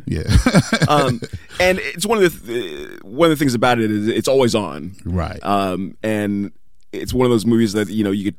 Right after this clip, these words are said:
Speaker 2: be flipping channels and you could see, uh, you know, it could be in the middle of it
Speaker 1: Right.
Speaker 2: and you wanna stop and watch it,
Speaker 1: Right.
Speaker 2: at least for a little while
Speaker 1: Right.
Speaker 2: to, to see what's going on,
Speaker 1: Right.
Speaker 2: uh,
Speaker 1: Right.
Speaker 2: in the movie. But, uh, so I've had that experience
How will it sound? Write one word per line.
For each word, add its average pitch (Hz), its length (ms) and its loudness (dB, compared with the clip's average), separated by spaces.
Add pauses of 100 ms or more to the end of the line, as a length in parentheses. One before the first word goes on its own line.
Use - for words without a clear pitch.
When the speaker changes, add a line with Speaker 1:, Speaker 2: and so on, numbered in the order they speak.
(260)
Speaker 2:
be 110 80 -6
flipping 107 240 -2
channels 104 400 -2
and 98 100 -4
you 98 80 -4
could 92 140 -6
see, 104 480 -2 (480)
uh, 92 480 -2 (600)
you 107 100 -4
know, 98 160 0
it 95 220 -2
could 104 100 -8
be 117 100 0
in 107 60 2
the 104 80 2
middle 120 240 4
of 98 80 -2
it 98 140 -4 (120)
Speaker 1:
Right. 87 260 -12
Speaker 2:
and 110 160 -2
you 113 100 -2
wanna 101 200 -6
stop 90 260 -4
and 90 140 -8
watch 69 240 -8
it, 104 120 -2
Speaker 1:
Right. - 160 0 (160)
Speaker 2:
at 110 180 0
least 156 220 4
for 131 120 2
a 120 40 2
little 123 180 4
while 95 200 0
Speaker 1:
Right. 80 100 -6
Speaker 2:
to, 98 80 -6
to 104 160 -4
see 113 160 -2
what's 98 160 -4
going 95 240 -2
on, 87 200 -4
Speaker 1:
Right. 95 200 -6 (240)
Speaker 2:
uh, 95 60 -4 (200)
Speaker 1:
Right. - 80 -10
Speaker 2:
in 101 140 -6
the 98 60 0
movie. 101 280 0
But, 104 260 -2 (680)
uh, 107 520 -2 (140)
so - 160 2
I've 185 160 4
had 151 160 2
that 117 120 0
experience 95 680 -4